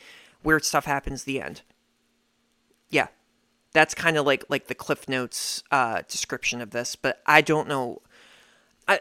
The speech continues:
I'm, I like to do this on this podcast, read over, and I know, like, I'm giving spoilers when I do this, but it really helps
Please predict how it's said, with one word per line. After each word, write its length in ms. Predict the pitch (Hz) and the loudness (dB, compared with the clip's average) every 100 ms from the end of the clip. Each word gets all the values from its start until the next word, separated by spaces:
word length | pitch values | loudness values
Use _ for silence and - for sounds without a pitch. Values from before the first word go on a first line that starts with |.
| 190 | 4
I'm, 100 | 196 | 4
I 180 | 175 202 | 4 4
like 240 | 208 277 - | 6 4 4
to 100 | 190 | 0
do 180 | 151 | 2
this 260 | 143 151 - | 6 6 4
on 140 | 156 | -2
this 120 | 156 - | -2 -2
podcast, 480 | 160 156 165 143 127 | 0 0 -2 -10 -10
read 460 | 147 147 147 147 143 | -6 -2 -2 -2 -2
over, 420 | - 151 143 143 | -2 0 0 2
and 140 | 165 | 2
I 60 | 165 | 4
know, 160 | 165 170 | 4 4
like, 180 | 160 | 2
I'm 100 | 147 | 0
giving 240 | 143 143 135 | -2 -4 -6
spoilers 600 | - 135 131 135 135 135 | -6 -4 -2 -2 -4 -6
when 100 | 135 | -8
I 60 | |
do 160 | 127 139 | -6 -4
this, 340 | 139 135 - | -2 -2 -4
but 400 | - 143 135 123 - | -8 -2 0 0 -4
it 140 | 151 131 | -8 -4
really 340 | 143 165 180 | 2 2 0
helps 640 | 151 135 135 - - - | -2 -2 -2 -6 -10 -10